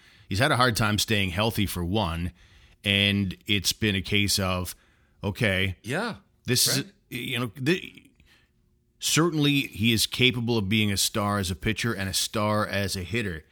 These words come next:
Speaker 1: He can do those things, but should he be doing those things? Uh, now, he D Hs most of the time when he is trying to do both, because it would be disastrous if you have him out there fielding and throwing the ball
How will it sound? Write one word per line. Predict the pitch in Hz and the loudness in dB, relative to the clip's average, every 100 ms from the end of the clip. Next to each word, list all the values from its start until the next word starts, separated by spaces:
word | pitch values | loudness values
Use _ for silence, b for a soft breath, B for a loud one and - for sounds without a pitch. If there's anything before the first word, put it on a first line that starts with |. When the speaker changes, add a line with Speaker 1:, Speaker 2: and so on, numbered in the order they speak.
| b b | b b
Speaker 1:
He | 104 | -6
can | 90 - 113 120 | -4 0 2 2
do | 95 101 | 2 0
those | 87 82 80 | -2 -4 -6
things, | - 76 73 | -6 -6 -6
but | 110 95 b b | -4 -4 b b
should | b - - 208 202 107 - b | b -4 0 2 2 0 -6 b
he | b 110 | b 0
be | 92 90 | 2 0
doing | 95 87 85 76 | 0 -2 -6 -6
those | 95 85 85 | -6 -4 -6
things? | - 90 73 73 - - - b b b b | -4 -6 -6 -6 -4 -4 -8 b b b b
Uh, | 82 | -10
now, | 110 110 | -6 -2
he | 117 139 | 0 0
D | 180 220 202 | 0 0 2
Hs | 165 123 | 2 4
most | 131 131 - | 4 2 0
of | 107 | 0
the | |
time | 98 107 92 92 98 | 0 0 0 0 -2
when | 95 101 | 0 -2
he | 101 101 | 0 2
is | 107 104 - - _ | 2 2 0 -6 _
trying | - 107 104 | -6 -2 0
to | 101 | 0
do | 92 101 | 0 -2
both, | 85 101 87 90 - - B B B B | -2 -2 -2 -6 -10 -18 B B B B
because | 101 104 | -2 0
it | 95 | 0
would | 90 | 0
be | 98 | 0
disastrous | 90 95 92 107 113 - 87 - - b b | 0 0 4 4 4 2 -2 -2 -4 b b
if | 85 | -4
you | 98 | 0
have | 92 | 0
him | 98 | 0
out | 95 | 0
there | 95 92 87 - | -2 -2 -4 -8
fielding | - 127 120 104 95 92 | -2 0 2 2 2 0
and | 82 90 | -4 -6
throwing | - 104 113 110 | -4 -2 0 2
the | 95 | 0
ball | 82 82 80 82 | -4 -8 -8 -10